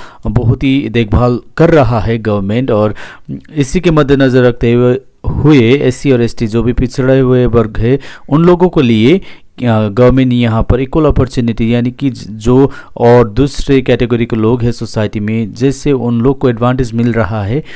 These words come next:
वैसे एडवांटेज देने के लिए, उन लोगों को भी आगे लाने के लिए ये गवर्नमेंट, अ, जॉब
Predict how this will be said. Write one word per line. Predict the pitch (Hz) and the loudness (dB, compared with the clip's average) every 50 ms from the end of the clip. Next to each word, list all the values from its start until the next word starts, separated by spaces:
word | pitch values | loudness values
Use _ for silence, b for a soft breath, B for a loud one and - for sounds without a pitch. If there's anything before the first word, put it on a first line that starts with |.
| B B B B - | B B B B 0
वैसे | 127 143 - 160 160 156 143 | 0 2 2 4 2 4 2
एडवांटेज | 120 107 113 120 123 120 135 117 | 2 2 0 0 2 2 0 -2
देने | 104 104 123 113 113 113 | -2 -2 -4 -2 -4 -4
के | - 117 | -6 -6
लिए, | 98 95 98 101 107 110 | -6 -4 -2 -2 -2 -2
उन | - 117 117 113 | -4 -4 -4 -2
लोगों | 120 120 120 127 120 | -2 -2 -2 -4 -2
को | 120 135 131 | 0 0 0
भी | 120 113 120 | 0 0 -2
आगे | - - 113 113 110 107 117 | -2 -2 -2 -2 -2 -2 -2
लाने | 123 120 110 107 104 104 | -2 0 -2 -2 -4 -4
के | 98 - 104 | -6 -6 -6
लिए | 95 98 104 107 123 156 160 B B B B B B | -4 -4 -2 -2 -2 -2 -4 B B B B B B
ये | 110 113 107 | 0 0 2
गवर्नमेंट, | 101 117 123 120 123 123 123 127 127 B B B B B | 2 2 2 2 2 0 0 -2 -4 B B B B B
अ, | - 104 107 104 101 104 | -4 -2 0 0 0 -2
जॉब | 95 95 107 127 135 135 | -2 0 0 2 2 2